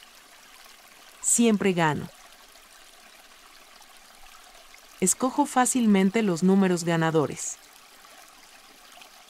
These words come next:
Naturalmente gano la lotería.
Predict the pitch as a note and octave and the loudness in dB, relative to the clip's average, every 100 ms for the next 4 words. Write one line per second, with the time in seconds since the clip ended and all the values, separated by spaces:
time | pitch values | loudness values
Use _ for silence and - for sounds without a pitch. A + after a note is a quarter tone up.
0 | - - - - - - - - - - | -20 -20 -20 -20 -20 -20 -20 -20 -20 -20
1 | - - - - - F3 E3+ F3 G#3+ A3+ | -20 -20 -20 -10 -2 0 0 2 2 4
2 | G#3+ A3 A3 A3+ F#3 F#3+ G3 F#3+ F3 F3 | 2 2 0 -2 2 2 4 2 2 0
3 | E3 F3 D#3+ C3+ | 0 -2 -2 -4